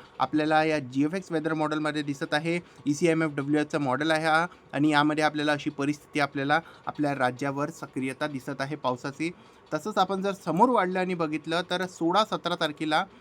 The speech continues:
अ, कोकण किनारपट्टीमध्ये जबरदस्त पाऊस पाहायला आपल्याला भेटू शकते, अशी शक्यता इथून निर्माण होत आहे आणि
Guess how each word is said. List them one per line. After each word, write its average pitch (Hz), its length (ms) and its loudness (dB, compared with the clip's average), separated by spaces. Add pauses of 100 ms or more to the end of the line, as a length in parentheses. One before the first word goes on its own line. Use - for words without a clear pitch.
(280)
अ, 143 180 6
कोकण 180 420 0
किनारपट्टीमध्ये 175 960 0
जबरदस्त 151 520 -2
पाऊस 160 300 0
पाहायला 156 540 2
आपल्याला 151 400 0
भेटू 135 280 -4
शकते, 180 360 -4
अशी 143 300 -8
शक्यता 165 600 0
इथून 160 300 -4
निर्माण 143 340 0
होत 165 140 -4
आहे 175 300 0 (440)
आणि 185 400 4